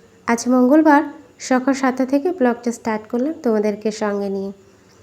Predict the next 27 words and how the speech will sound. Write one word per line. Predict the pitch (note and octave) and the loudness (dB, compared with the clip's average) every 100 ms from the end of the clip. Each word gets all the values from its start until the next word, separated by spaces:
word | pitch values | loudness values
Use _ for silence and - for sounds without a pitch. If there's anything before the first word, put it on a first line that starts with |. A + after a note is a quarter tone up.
| _ - _ _ _ - | _ -20 _ _ _ 2
ওই | D#4 | 2
যে | D#4 E4 D#4 - - | 4 2 2 -2 -16
সকালবেলা | - C#4 C#4 C#4+ D4 D4 | -4 -2 2 2 4 4
দেখলে | C#4 C#4 D#4 | 2 4 4
না, | G#4 C#4 - - - | 4 2 -4 -20 -4
উচ্ছে | B3 B3 C#4 | -2 0 0
তুললাম | C4+ B3+ C4 F4+ - - _ _ | 2 4 4 2 -2 -20 _ _
সবার | - B3 A#3+ B3 | -8 0 2 2
প্রথমে। | B3 B3 B3 F4 - - - - - - - | 0 0 0 -2 -8 -20 -20 -20 -20 -20 -2
তো | E4 | 2
এই | |
গাছটা | C4+ C4 C4 C#4 | 4 2 0 -2
আমি | A3+ A#3+ | 2 4
কিন্তু | B3+ B3 C4+ | 4 2 2
লাগাইনি, | A3+ G3+ G3+ G3 F#3+ F#3+ _ _ _ _ _ | 0 0 -2 -4 -6 -12 _ _ _ _ _
ওই | C#4 | 0
যে | C4+ C#4 | 2 4
গাছের | C4 A#3+ C#4 | 2 2 0
গোড়ায় | C4+ C#4 C#4 | 2 2 2
সবজির | C#4 B3 A#3 C4 | 2 0 0 -2
খোসাগুলো | C4+ B3+ C#4 C#4 C#4+ | -2 -2 0 2 2
ফেলি, | C#4+ D4+ C#4 D#4+ - - _ _ - | 2 2 4 2 -2 -18 _ _ -8
সেখান | - B3+ C4+ | -2 2 2
থেকে | C4 D#4+ | 2 2
এই | F4+ | 4
গাছটা | C4 A#3 - A#3 | 4 2 0 -2
হয়েছে। | A3 G#3 G#3 G3+ | 0 -2 -4 -12